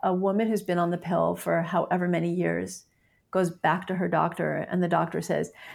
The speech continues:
"Hey, I noticed you've been on the pill for ten years. Do you still need it?" Right? If she was put on it for a hormone imbalance. Nobody puts a teenager on the pill and says,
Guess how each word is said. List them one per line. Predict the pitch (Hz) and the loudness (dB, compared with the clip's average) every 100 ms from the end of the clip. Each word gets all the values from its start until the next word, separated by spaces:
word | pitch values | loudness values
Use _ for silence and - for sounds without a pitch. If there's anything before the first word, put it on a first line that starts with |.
| - | 2
"Hey, | 440 415 | 6 8
I | 294 | 8
noticed | 330 453 427 | 8 6 6
you've | 359 | 6
been | 320 | 6
on | 311 | 6
the | |
pill | - 403 415 | 6 4 4
for | 339 | 4
ten | 269 196 | 4 4
years. | 190 185 185 | 4 4 4
Do | 202 | 2
you | 208 | 2
still | - 226 | 6 6
need | 269 349 | 8 8
it?" | 233 117 | 6 6
Right? | - 190 | 6 6
If | 208 | 4
she | - | 2
was | 190 185 | 0 0
put | 208 | 0
on | 180 180 | 2 2
it | - | 0
for | 185 | 0
a | 175 | 0
hormone | 180 180 170 175 | 2 0 0 0
imbalance. | 175 165 165 196 185 - - 233 | 2 2 2 0 -4 -10 -6 2
Nobody | 269 294 330 320 | 2 4 4 2
puts | - 339 339 | 2 2 2
a | |
teenager | 294 240 202 175 165 170 - | 0 2 2 2 2 2 2
on | 180 | 2
the | 180 | 2
pill | 180 190 170 - | 2 2 2 2
and | 180 | -2
says, | 185 185 185 180 - | 0 2 4 2 -2